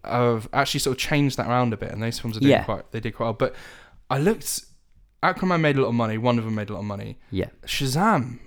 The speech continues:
Speaker 1: like
Speaker 2: Has made a lot?
Speaker 1: No.
Speaker 2: Oh, really?
Speaker 1: Shazam,
Speaker 2: Ah.
Speaker 1: last check, made, like, under four hundred thousand.
Speaker 2: See, that
Speaker 1: And it's one of the best received
Speaker 2: Yeah,
Speaker 1: of
Speaker 2: yeah.
Speaker 1: those movies.
Speaker 2: I'm, that, I kind of am not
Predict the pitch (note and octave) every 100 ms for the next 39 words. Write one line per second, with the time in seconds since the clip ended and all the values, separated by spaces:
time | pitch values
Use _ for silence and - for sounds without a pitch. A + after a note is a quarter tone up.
0 | - A#2+ A2+ G#2+ - - - - _ _
1 | _ _ _ _ _ G#2+ F#2 F2 G2 E3+
2 | - _ _ C#3 D#3+ A#3 C3 B2 - A2+
3 | G#2+ D3+ F#4+ F#4+ C3+ - D3+ C#3+ G#3+ C4+
4 | A#3+ F3 F#3+ G#3 C4+ E3 F#3 C#4 E3 E3+
5 | D#3 C3+ A#2 - - - C#3+ E3+ D#3 -
6 | C#3+ C3+ C3 A#2 C3 B2+ G#2+ G#2+ - -
7 | - - - G3 G3 - - F3 A3+ -
8 | - - D#3 G#3 - G#3 A#3 G3+ D#3+ C3
9 | F3 - D3 - G3+ G#2 G#2 - B2+ D3+
10 | D#3 C#3+ C#3+ D3+ C3 C3+ C#3+ G#2 G#2 -
11 | C3+ D3+ E3 E3+ D#3 - _ _ - D3+
12 | D#3 - C#3+ D#3+ D3 - E3+ F3+ E3 D3+
13 | D3 D3 C#3+